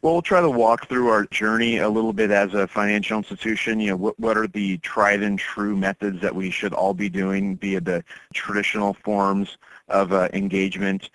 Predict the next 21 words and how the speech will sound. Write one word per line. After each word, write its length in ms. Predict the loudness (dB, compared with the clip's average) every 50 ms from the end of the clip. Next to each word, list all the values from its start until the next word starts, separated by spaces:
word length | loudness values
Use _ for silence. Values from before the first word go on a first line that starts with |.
| -20 -20 -20 -12 -4
What 180 | 0 0 2
are 80 | 2 0
some 240 | -2 -2 -2 -2 -2
of 60 | 0
the, 200 | 0 0 0 0 -2
the 180 | -4 -6 -4 0 0
other 320 | 0 2 2 2 0 0
ways 440 | 0 2 2 2 4 4 2 0 0
that 100 | -2 -2
we're 180 | 0 0 -2 -2
trying 420 | -4 -6 -4 0 0 0 0 -2 -6 _
to 120 | -8 -8 -6
get 220 | -2 -4 -4 -2
the 80 | -2 -2
message 400 | 0 0 -2 -2 -4 -4 0 2
out 220 | 2 2 2 0
there 200 | 0 0 0 0
beyond 520 | 0 -2 -2 -2 0 0 2 2 0 0 0
those 200 | -2 -2 -2 -4
traditional 600 | -6 -8 -4 -2 -2 -2 -2 -2 -4 -2 -2 0
mechanisms? 800 | 0 -2 -2 -2 -2 -2 -2 -2 -2 -2 -2 -2 -4 -6 -10